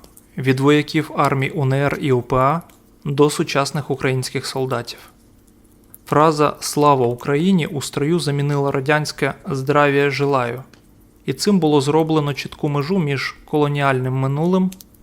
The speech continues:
і сучасною державністю. Суспільство сприйняло цю зміну з ентузіазмом.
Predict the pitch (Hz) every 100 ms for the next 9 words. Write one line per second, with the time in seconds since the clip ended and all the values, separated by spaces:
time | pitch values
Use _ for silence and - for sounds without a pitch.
0 | - - 175 - 139 - 127 - 135 131
1 | 127 123 117 123 - - - - _ -
2 | - - - - _ _ - - 165 -
3 | 262 247 - 208 - 156 190 208 190 190
4 | 151 143 147 151 143 143 147 127 113 113
5 | 117 120